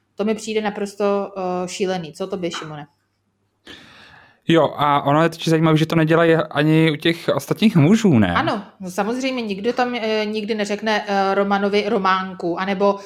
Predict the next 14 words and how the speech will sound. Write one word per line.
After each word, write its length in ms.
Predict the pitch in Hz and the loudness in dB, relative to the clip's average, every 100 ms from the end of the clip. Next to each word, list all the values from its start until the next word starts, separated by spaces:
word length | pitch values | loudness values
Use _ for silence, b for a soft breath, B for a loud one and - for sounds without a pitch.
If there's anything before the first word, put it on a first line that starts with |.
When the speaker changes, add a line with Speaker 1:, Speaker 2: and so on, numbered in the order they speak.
| B - | B -4
Speaker 1:
Pepovi 500 | 214 - 208 208 202 | -2 2 2 2 2
Jozívku, 600 | 202 190 202 202 - 202 | 0 0 -2 -6 -6 -4
Pepíčku. 720 | 196 185 196 - - 175 165 _ _ _ _ _ _ _ 190 180 | -4 -6 -10 -10 -12 -10 -12 _ _ _ _ _ _ _ -4 -2
Speaker 2:
A 60 | |
kdyby 200 | 127 143 | 2 2
to 40 | 175 | 2
Speaker 1:
Takže 120 | 165 | 2
Speaker 2:
dělali 280 | 170 170 180 | 4 4 2
všem, 260 | - 170 | 2 2
tak 120 | 165 | 2
seš 160 | 165 147 | 0 0
tím 160 | 165 156 | 2 0
v 40 | |
pohodě? 400 | 135 120 98 | 0 0 2